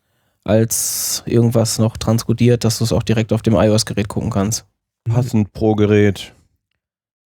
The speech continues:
Speaker 1: Ja,
Speaker 2: Oder
Speaker 1: ja,
Speaker 2: gerade
Speaker 1: klar.
Speaker 2: für die iPod, äh, äh,
Speaker 1: Nee,
Speaker 2: i-,
Speaker 1: iPad, iPhone,
Speaker 2: iPad,
Speaker 1: auf
Speaker 2: äh,
Speaker 1: dem iMac, also aber
Speaker 2: App.
Speaker 1: du kannst halt, wie gesagt, einfach mit vier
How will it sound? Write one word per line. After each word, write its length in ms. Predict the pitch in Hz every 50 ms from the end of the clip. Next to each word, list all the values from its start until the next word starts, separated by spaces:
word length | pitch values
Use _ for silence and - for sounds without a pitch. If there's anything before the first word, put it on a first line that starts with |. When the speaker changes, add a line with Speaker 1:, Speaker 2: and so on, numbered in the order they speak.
| _ _ _ _ _ _ _ _ -
Speaker 1:
Ja, 60 | 151 156
Speaker 2:
Oder 120 | 175 208
Speaker 1:
ja, 200 | 220 220 226 240
Speaker 2:
gerade 120 | 208 180
Speaker 1:
klar. 200 | 175 220 220 185
Speaker 2:
für 60 | 143 101
die 60 | 98
iPod, 480 | 85 92 95 87 - 87 85 80 -
äh, 60 | - 92
äh, 380 | 73 65 82 - - 92 92
Speaker 1:
Nee, 100 | 113 143
Speaker 2:
i-, 140 | 135 113 131 139
Speaker 1:
iPad, 200 | 123 147 135 120
iPhone, 540 | 85 110 127 123 - - 123 120 - 120 117
Speaker 2:
iPad, 320 | 117 - 85 - - -
Speaker 1:
auf 100 | 123 120
Speaker 2:
äh, 40 | 87
Speaker 1:
dem 220 | 85 123 120 117 110
iMac, 320 | 113 120 123 127 123 -
also 200 | 123 120 120 117
aber 200 | 117 120 117 110 - _ _ -
Speaker 2:
App. 200 | - 85 85 - - - _ _
Speaker 1:
du 340 | _ _ _ _ _ _ -
kannst 180 | - 143 143
halt, 80 | 151 135
wie 60 | 135
gesagt, 240 | 135 131 127 135 -
einfach 220 | 120 127 127 131 131
mit 140 | 127 127 -
vier 460 | - - - 139 131 131 131 123 117